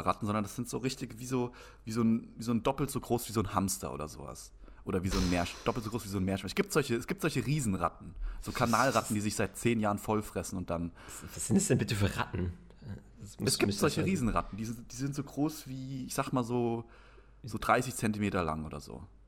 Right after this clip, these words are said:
Speaker 2: Boah. Also so
Speaker 1: So, und von
Speaker 2: groß wie
Speaker 1: denen
Speaker 2: eine
Speaker 1: hast du
Speaker 2: Katze oder
Speaker 1: fünf.
Speaker 2: so. Mehr,
Speaker 1: So wie
Speaker 2: mehr,
Speaker 1: eine,
Speaker 2: mehr.
Speaker 1: wie so einem M M O, so diese, diese Standard, der Stan-, Standardgegner. So. Glaubst du, du würdest fünf von diesen Standardgegnern platt machen?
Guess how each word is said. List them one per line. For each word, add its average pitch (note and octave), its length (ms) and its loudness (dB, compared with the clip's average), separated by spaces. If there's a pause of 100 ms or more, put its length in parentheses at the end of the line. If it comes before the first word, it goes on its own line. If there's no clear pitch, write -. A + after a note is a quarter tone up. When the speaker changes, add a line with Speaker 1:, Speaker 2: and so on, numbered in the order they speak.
(140)
Speaker 2:
Boah. - 80 -10 (1160)
Also G#2 160 4
so G2 60 8
Speaker 1:
So, B2+ 40 12
und A#2+ 60 4
von - 100 6
Speaker 2:
groß C3 80 12
wie D3+ 40 10
Speaker 1:
denen - 140 8
Speaker 2:
eine G3 120 6
Speaker 1:
hast A2 100 4
du E3 40 2
Speaker 2:
Katze - 160 6
oder E2+ 160 6
Speaker 1:
fünf. D#2+ 100 -2
Speaker 2:
so. E2 40 -2
Mehr, E2 140 -6
Speaker 1:
So D3+ 200 2
wie D#3+ 120 2
Speaker 2:
mehr, D3+ 100 4
Speaker 1:
eine, C#3 60 2
Speaker 2:
mehr. - 100 -4
Speaker 1:
wie C#3 80 0
so C#3+ 100 2
einem C3+ 160 4
M C#3 140 2
M B2 140 4
O, A2 160 4
so G2+ 100 0
diese, G#2+ 320 4
diese G#2 160 -2
Standard, A#2+ 540 2
der G#2+ 80 0
Stan-, A2+ 360 0
Standardgegner. - 840 0 (320)
So. - 200 -6 (320)
Glaubst D3+ 320 4
du, G3+ 60 -2
du F#3 140 -2
würdest E3+ 260 -2
fünf A3+ 220 0
von F#3+ 120 -2
diesen D#3 160 -4
Standardgegnern G2 760 0
platt - 260 -6
machen? - 320 -8